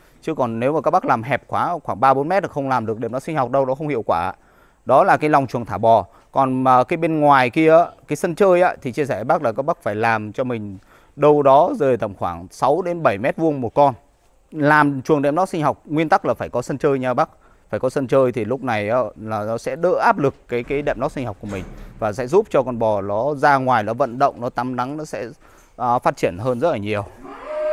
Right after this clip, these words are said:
Đó là cái vấn đề, đó là chuồng trại ha.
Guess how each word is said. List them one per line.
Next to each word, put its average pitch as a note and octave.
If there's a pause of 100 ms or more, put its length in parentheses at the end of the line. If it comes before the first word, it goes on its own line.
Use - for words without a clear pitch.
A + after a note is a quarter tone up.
(480)
Đó -
là F3+
cái D3
vấn E3+
đề, C#3
đó C3+
là C3
chuồng A2
trại D3 (160)
ha. D3